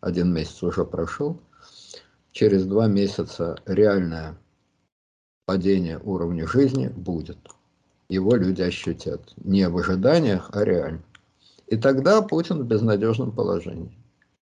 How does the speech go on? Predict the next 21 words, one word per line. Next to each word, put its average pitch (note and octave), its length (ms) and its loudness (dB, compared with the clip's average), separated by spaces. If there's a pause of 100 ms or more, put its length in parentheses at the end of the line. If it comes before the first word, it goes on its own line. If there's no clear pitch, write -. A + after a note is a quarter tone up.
(260)
У F#2 60 -4
него G2 260 4
два F#2 240 2
фронта, A#2+ 440 0
оба F#2+ 360 2
проигранных, F2+ 680 -2 (1160)
и G#2 80 0
оба B2 240 4
друг F#2 280 -2
друга G2 260 0
дополняющих. F2 800 -6 (1160)
И G#2 100 0
тогда G#2 800 0
лозунг F2+ 640 -4
"Долой F#2+ 380 -2
войну" A2 580 -4 (140)
из F#2+ 200 -2
криков - 460 -2 (180)
маргиналов, A#2+ 960 0
хипстеров, A#2 840 -2 (840)
э, F2 420 -8